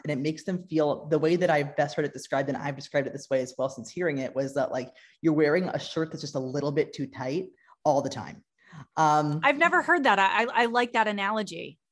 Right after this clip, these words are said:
Speaker 1: Yeah, and it, it really, it, it really does feel that way. Um,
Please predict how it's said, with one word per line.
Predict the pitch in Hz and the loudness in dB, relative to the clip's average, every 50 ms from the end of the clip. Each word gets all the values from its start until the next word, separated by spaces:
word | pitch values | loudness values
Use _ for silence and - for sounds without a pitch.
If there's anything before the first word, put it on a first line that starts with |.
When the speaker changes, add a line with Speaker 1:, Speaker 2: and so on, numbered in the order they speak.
| _ - | _ -4
Speaker 1:
Yeah, | 170 165 185 175 165 143 131 117 - - | 0 4 4 6 6 4 4 2 2 2
and | 175 185 | 4 4
it, | 190 190 | 4 4
it | 202 185 165 | 2 0 2
really, | 190 220 226 233 190 170 | 2 2 4 4 4 2
it, | 165 - - | 2 2 2
it | 175 160 143 147 | 0 0 4 4
really | 202 220 233 202 | 4 4 4 4
does | 160 160 165 170 170 - - | 4 4 4 4 2 -4 -2
feel | 165 160 151 | 0 2 4
that | 143 139 123 - | 4 4 4 2
way. | 110 107 101 104 117 135 - _ _ _ _ _ _ _ - | 0 -2 -2 -2 -4 -6 -10 _ _ _ _ _ _ _ 0
Um, | 156 151 147 147 147 147 143 - | 2 2 4 2 0 -2 -4 -6